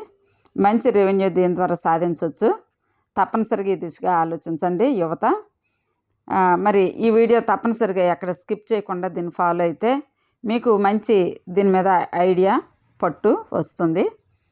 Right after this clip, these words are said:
చూద్దాం, ఇంకా మనం వీడియోలోకి వెళ్దాం. వీడియోలోకి వెళ్ళకముందు తప్పనిసరిగా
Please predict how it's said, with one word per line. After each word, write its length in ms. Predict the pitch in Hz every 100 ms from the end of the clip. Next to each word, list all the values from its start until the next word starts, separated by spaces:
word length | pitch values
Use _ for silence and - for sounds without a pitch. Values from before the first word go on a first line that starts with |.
| _ _ _ _ _ _ -
చూద్దాం, 320 | 220 170 185
ఇంకా 240 | 175 160 254 381 233
మనం 160 | 170 160 151 - 185
వీడియోలోకి 420 | 190 175 156 156 165
వెళ్దాం. 300 | 156 151 311 - _ _ _ _ _ _ _ _ _ _ _ _ _ _
వీడియోలోకి 420 | 208 185 185 180 180
వెళ్ళకముందు 520 | 170 175 175 180 254 466 - _ _ _
తప్పనిసరిగా 580 | 196 190 196 - 180 202